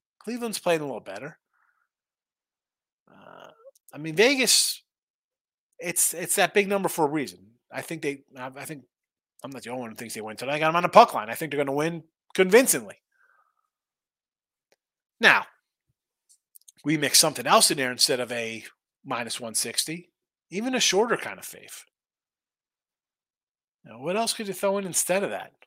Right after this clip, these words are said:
would be the question. And I would lean towards a Tiger play. Uh, even in Nationals had a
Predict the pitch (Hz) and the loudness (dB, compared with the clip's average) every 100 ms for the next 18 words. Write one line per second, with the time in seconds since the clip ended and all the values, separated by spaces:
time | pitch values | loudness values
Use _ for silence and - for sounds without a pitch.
0 | _ 120 110 113 - 131 151 - 95 - | _ -20 -18 -18 -10 -6 -4 -6 -10 -18
1 | _ _ _ _ _ _ _ _ _ _ | _ _ _ _ _ _ _ _ _ _
2 | _ _ _ _ _ _ 120 120 139 131 | _ _ _ _ _ _ -4 0 0 2
3 | 135 135 127 139 127 123 120 - - - | 2 0 0 2 2 0 -2 -4 -4 -8
4 | _ _ _ _ _ - - 107 107 120 | _ _ _ _ _ -14 -6 -6 -4 -8
5 | 120 156 190 220 _ _ _ _ _ _ | -4 -2 -2 -6 _ _ _ _ _ _
6 | _ _ _ _ _ _ _ _ _ _ | _ _ _ _ _ _ _ _ _ _
7 | _ _ _ _ _ _ _ _ - - | _ _ _ _ _ _ _ _ -16 -10
8 | 98 104 - 151 202 220 170 220 226 - | -8 -8 -8 -2 0 2 4 4 2 -2
9 | - - - | -6 -10 -14